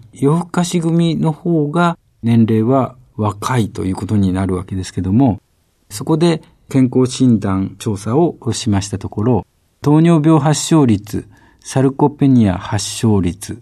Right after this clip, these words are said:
とか、腹部脂肪の増加傾向とか、メタボリックシンドロームの罹患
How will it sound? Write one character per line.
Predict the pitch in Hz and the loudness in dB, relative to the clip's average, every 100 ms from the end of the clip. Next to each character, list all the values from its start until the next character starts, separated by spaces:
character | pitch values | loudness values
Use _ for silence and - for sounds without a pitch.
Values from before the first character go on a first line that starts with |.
| _ | _
と | - | -14
か、 | 95 101 _ _ _ _ | -12 -12 _ _ _ _
腹 | - 123 143 | -8 0 2
部 | 135 | 2
脂 | 135 | 2
肪 | - 123 123 110 | 2 2 4 6
の | 127 143 - - | 6 4 2 -4
増 | 123 117 | 0 2
加 | 117 117 107 - - | 2 -2 -2 -10 -2
傾 | 120 104 | 0 0
向 | - - - | -4 -12 -12
と | - | -14
か、 | - 92 _ _ _ _ | -12 -12 _ _ _ _
メ | 110 113 | 0 2
タ | 120 143 | 2 2
ボ | 151 | 4
リ | 147 | 2
ッ | 143 - | -2 -6
ク | 135 | -6
シ | - | 0
ン | 139 135 | 2 4
ド | 135 | 4
ロ | 135 113 | 4 4
ー | |
ム | 98 | 4
の | 98 120 101 | 4 4 2
罹 | 98 - | -4 -4
患 | - 107 98 101 | 0 2 2 -2